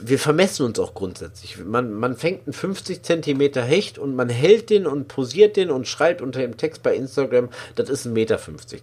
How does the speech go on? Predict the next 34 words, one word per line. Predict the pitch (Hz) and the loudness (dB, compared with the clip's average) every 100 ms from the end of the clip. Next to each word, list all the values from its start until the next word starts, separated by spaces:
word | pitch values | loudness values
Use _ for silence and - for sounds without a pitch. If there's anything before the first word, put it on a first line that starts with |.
| - | -14
Wir, | 87 113 120 | -10 -8 -2
wir | 135 147 | 0 0
können | - 175 | 2 2
das | 151 - | 2 -2
einfach | 90 98 | -8 -8
nicht. | 98 | -8
Wir | 117 | -8
können | - 170 | 2 2
nicht | 156 - | 2 2
rechnen, | 165 - 208 | 2 2 -4
wir | 156 | 2
können | 156 | 2
nicht | 147 127 | 2 0
messen. | 131 165 220 208 - - - - | 0 2 -2 -4 -8 -14 -16 -8
Mit | 131 | -6
Zahlen | - 135 139 | 2 4 4
haben | 120 175 | 0 4
wir | 147 | 2
es | - | 2
nicht | 113 98 | -6 -2
so. | 120 151 | 4 4
Von | - 120 | 4 2
daher | 117 131 131 120 | 4 4 2 2
haben | 123 151 | 0 2
wir | 143 | 0
uns | 127 | -2
das | 117 | -4
auch | 107 117 | -4 -4
gespart, | - - 120 131 143 - - - | -8 -4 2 2 0 -14 -18 -14
jede | 101 120 143 - | -2 2 4 4
einzelne | 120 117 123 | 0 -4 -8
Forelle | - 104 113 120 117 110 - - | -4 2 6 6 4 -2 -20 -20
zu, | - - 135 127 123 110 - | -10 0 2 2 0 -6 -10
äh, | - 117 113 110 | 4 8 8 6